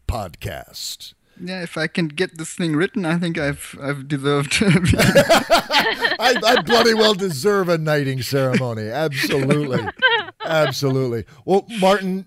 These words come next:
Speaker 1: dude, thank you so much. This, this was a, a, a feast of story ideas, themes, and concepts.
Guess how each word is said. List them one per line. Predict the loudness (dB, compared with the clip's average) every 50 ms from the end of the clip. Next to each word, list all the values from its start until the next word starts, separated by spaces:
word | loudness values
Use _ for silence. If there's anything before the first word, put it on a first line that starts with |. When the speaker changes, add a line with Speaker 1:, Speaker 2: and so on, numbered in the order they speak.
| _ -4
Speaker 1:
dude, | 0 2 4 4 2 2 -4 -12
thank | -2 0 0 0 0 0
you | -2 -4 0
so | 2 2 2 2
much. | 2 0 -2 -4 -8 -12 -10 -4
This, | 0 0 0 0 -2 -6 -6
this | -4 -6 -6 -4 -4
was | -6 -4 -4
a, | -6 -6 -6 -8
a, | -10 -10 -8 -6 -8 -8 -6
a | -8 -10 -10
feast | -10 -12 -14 -6 -2 -2 0 0 0 -2 -4 -6 -8 -12 -18 -20 -20 -20 -16 _
of | -6 -6 -6
story | -6 -2 0 2 4 4 4 2
ideas, | 2 0 0 0 0 0 0 2 2 2 0 -2 -4 -8
themes, | -12 -4 -2 0 0 2 0 -2 -4 -4
and | -6 -6
concepts. | -6 -4 -4 -4 -4 -4 -4 -2 -2 -2 -4 -8